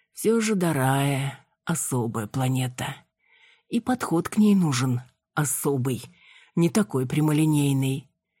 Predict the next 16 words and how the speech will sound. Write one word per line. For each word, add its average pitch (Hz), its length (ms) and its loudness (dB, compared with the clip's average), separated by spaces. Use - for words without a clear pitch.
Но 160 160 2
раз 202 320 4
уж - 340 -4
командор 147 640 4
сам 151 440 2
пожелал, 135 600 2
пусть 160 300 0
сам 131 520 0
и 170 80 4
расхлёбывает. 120 1000 -2
А 254 140 0
Лакс 277 320 -4
ему 123 180 2
даже 127 360 0
ложку 117 580 -4
подарит. 120 580 -4